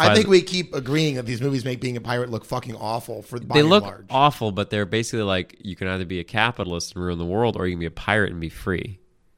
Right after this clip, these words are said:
Speaker 1: Well, okay, that's fair. I guess, but isn't that, like, that same anarcho-capitalist viewpoint that fucking sucks, where they're like, "If markets are unregulated, then that's what encourages the best in people." Like, fuck that.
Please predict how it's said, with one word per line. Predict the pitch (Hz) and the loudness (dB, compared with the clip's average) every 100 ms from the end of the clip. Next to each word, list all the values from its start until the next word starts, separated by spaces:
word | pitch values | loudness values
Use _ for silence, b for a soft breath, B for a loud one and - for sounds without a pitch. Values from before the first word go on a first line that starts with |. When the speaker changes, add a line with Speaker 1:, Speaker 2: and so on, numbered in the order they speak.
| _ _ - | _ _ 4
Speaker 1:
Well, | 180 | 6
okay, | 165 | 6
that's | 170 180 | 6 4
fair. | - 131 107 113 | 0 0 0 0
I | 147 | 2
guess, | 165 156 | 2 0
but | 160 | -2
isn't | 156 151 | 0 0
that, | 156 151 | 0 0
like, | 147 | 0
that | 147 139 | -2 -2
same | - 139 | -2 -2
anarcho-capitalist | 131 117 127 135 135 120 131 143 135 120 - | 0 -2 -2 0 0 0 -2 -2 -2 -2 -6
viewpoint | 131 135 139 131 | -6 -2 -2 -2
that | 127 | -4
fucking | - 131 131 | -4 -4 -4
sucks, | 123 127 131 - | -2 -2 -2 -4
where | 131 | -2
they're | |
like, | 123 120 123 | 0 0 -2
"If | 123 | 0
markets | 147 160 147 143 | 2 2 0 0
are | |
unregulated, | 131 120 165 143 113 107 117 | 2 2 2 2 0 0 0
then | 127 | 0
that's | 160 143 | 0 -2
what | 135 | -6
encourages | 131 127 143 160 | -6 -2 -2 -2
the | 170 | 0
best | 156 175 147 | 0 0 -4
in | 120 | -4
people." | 117 - 107 | -4 -6 -10
Like, | 117 | -8
fuck | - 156 - | -6 -6 -8
that. | - | -12